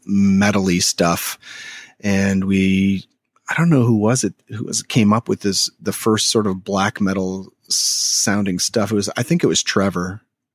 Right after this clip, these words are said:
Trevor was always writing the really great riffs in that band. Um, and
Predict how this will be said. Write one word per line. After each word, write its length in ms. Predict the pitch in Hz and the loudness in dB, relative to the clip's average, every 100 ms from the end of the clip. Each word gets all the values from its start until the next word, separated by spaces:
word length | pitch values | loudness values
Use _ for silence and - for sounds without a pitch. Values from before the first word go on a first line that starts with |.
| _ _ | _ _
Trevor 320 | - 123 127 | 0 2 4
was 160 | 110 104 | 2 2
always 260 | 98 101 | 2 2
writing 300 | 101 98 95 | 2 2 0
the 80 | 95 | 0
really 140 | 95 | -2
great 300 | 87 92 90 | -2 -2 -2
riffs 300 | 90 92 - | -2 -4 -2
in 100 | 98 | 0
that 180 | 92 95 | -2 -2
band. 340 | 95 92 95 - _ _ - - - - - 104 | -4 -4 -6 -12 _ _ -20 -20 -20 -20 -16 -8
Um, 560 | 104 101 98 95 95 - | -4 -2 -2 -4 -6 -4
and 360 | 120 117 110 | 0 2 2